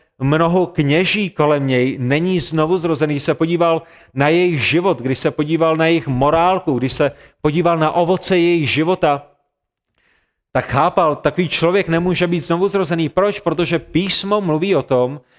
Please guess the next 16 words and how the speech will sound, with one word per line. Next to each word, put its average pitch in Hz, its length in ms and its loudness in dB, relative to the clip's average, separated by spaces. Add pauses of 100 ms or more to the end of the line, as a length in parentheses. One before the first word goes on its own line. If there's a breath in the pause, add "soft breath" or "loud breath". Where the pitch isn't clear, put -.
(280 soft breath)
že 135 120 -2
dobrý 139 340 0
strom 156 360 -2
nese 160 280 -2
dobré 151 300 2
ovoce, 139 360 -2
špatný 151 420 -2
strom 160 300 -2
nese 160 220 -2
špatné 175 440 -2
ovoce, 147 380 0
a 139 40 0
že, 143 220 0 (360 loud breath)
že 151 140 0
lidé, 170 300 2
kteří 170 420 -2